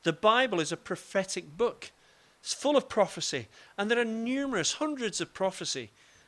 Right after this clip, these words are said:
about Jesus, about his birth, about his life, about his death. There are just a few of them on the screen there. We are told in the Bible, I haven't got time to go in depth with all these, but before he was born, we knew he was gonna be born of a virgin.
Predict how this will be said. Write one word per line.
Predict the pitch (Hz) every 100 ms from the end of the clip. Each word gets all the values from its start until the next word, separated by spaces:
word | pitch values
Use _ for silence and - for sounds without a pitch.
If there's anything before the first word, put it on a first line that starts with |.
| -
about | 156 165 165 160 143
Jesus, | - 196 208 170 127 -
about | 143 147 151
his | 151
birth, | 127 - 185 175 127 - - _ - - - -
about | 147 156
his | 151 151
life, | 165 180 147 - - - _ - _ _
about | 143 151 147 151
his | 147 135 -
death. | 175 170 139
There | 147
are | 147
just | 175 151
a |
few | - 185 175
of | 165
them | 151 131 - - - -
on | 160 165
the | 156
screen | 143 - 160 156
there. | 156 160 151
We | 151
are |
told | 143 - - 226 233 151
in | 165
the | 156
Bible, | 147 165 170 156
I | 139
haven't | 160
got | 160
time | - 160
to | 147 143
go | 147
in | 139
depth | 160 165 -
with | 147
all | 143 135
these, | 127 120 - - - - - -
but | 170
before | 175 165 208 214
he | 208
was | 185
born, | 180 180 170 156 127 -
we | 151
knew | 156 170 175
he | 151 147
was | 131
gonna | 147
be | 139
born | 131 143 139
of | 135
a | 123
virgin. | 127 135 127 123